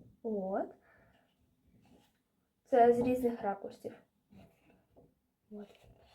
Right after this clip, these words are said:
Красота. Наступне теж штриховка, але це вже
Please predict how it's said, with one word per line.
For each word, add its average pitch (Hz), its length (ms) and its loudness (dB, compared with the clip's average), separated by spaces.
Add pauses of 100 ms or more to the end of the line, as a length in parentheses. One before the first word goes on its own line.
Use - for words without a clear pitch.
(720)
Красота. 294 440 -2 (220)
Наступне 320 480 6
теж 294 260 6
штриховка, 233 800 2 (520)
але 247 120 4
це 294 160 6
вже 392 260 6